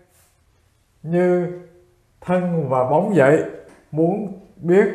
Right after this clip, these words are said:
Phật nơi đâu, ngay nơi nói năng này. Dịch đại khái cho các vị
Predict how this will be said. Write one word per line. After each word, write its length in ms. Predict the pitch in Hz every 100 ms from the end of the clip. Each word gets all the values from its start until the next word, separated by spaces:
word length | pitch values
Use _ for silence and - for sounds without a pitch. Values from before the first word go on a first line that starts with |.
| - -
Phật 280 | 147 139 139 160
nơi 200 | 160 160
đâu, 400 | 165 165 160 - - -
ngay 280 | 151 156 156
nơi 300 | 160 160 156
nói 180 | 156
năng 180 | 170 151
này. 220 | 135 127 - - - - - - - -
Dịch 220 | 120 117 -
đại 180 | 113
khái 460 | 113 135 147 165 139 139
cho 100 | 131
các 100 | 147
vị 120 | 135